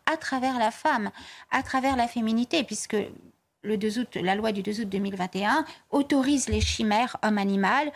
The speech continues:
autorise les expérimentations sur les embryons,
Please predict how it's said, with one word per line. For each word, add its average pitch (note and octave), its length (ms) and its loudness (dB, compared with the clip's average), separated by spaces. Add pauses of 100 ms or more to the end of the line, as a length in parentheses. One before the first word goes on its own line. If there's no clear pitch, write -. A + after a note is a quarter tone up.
(320)
autorise D4 640 2
les A3+ 160 -2
expérimentations A3 720 -4
sur G#3 120 -6
les G3 200 -4
embryons, G3+ 480 -2